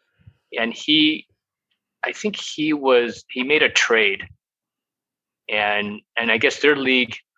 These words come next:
they're supposed to be, uh, if you, if you have questions, you have a certain time limit, or if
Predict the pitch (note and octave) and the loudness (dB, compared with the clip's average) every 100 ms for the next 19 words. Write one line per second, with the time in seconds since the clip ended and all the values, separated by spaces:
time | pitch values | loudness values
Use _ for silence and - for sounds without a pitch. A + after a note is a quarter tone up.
0 | _ _ _ _ _ _ _ _ - A2+ | _ _ _ _ _ _ _ _ -2 0
1 | - C3 B2+ - G#2 A#2 A2+ G#2+ F#2+ G#2 | 2 0 0 0 0 2 4 2 0 -4
2 | F#2+ - - _ - A#2 - B2+ A#2+ - | -4 -6 -12 _ -4 -4 -2 -2 0 2
3 | B2+ A2+ - D3 C3+ - C3 B2 A#2+ G#2+ | 2 2 2 2 2 0 0 2 2 2
4 | - C#3 A2 - A#2 A2+ A2 G#2+ G2+ G#2+ | 2 0 0 0 0 0 -2 -2 -4 -6